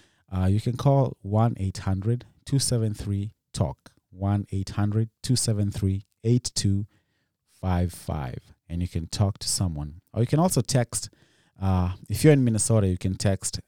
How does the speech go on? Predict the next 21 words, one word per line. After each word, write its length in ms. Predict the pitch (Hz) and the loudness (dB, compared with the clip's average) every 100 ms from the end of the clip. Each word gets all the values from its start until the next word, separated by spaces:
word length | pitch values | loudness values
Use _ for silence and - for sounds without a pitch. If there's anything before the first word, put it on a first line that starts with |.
| _ _ 113 | _ _ 0
M 220 | 117 120 | 0 0
N 340 | 104 90 87 92 | -2 -2 -2 -6
to 140 | - 87 | -6 -4
seven 400 | - 117 107 107 | 0 0 0 -2
four 280 | - 101 90 | 0 0 2
one 300 | 87 90 92 _ _ _ | 0 -2 -6 _ _ _
seven 360 | - - 90 87 | -4 0 0 -2
four 180 | - 82 | -4 -4
one. 120 | 78 | -2
So 120 | - | 2
we 80 | 139 | 2
just 220 | 139 170 | 4 2
wanted 240 | 160 147 135 | 2 0 0
to 100 | 107 | 0
lead 340 | 92 101 95 - | 0 0 -2 -6
with 160 | 92 | -6
those 240 | 92 90 92 | -4 -4 -4
resources. 680 | 95 - 107 107 123 120 - - - _ | -6 -6 -6 -4 -6 -6 -10 -18 -20 _
You 80 | 92 | -6
know, 120 | 95 | -4
there's, 340 | 87 82 - | -2 -4 -6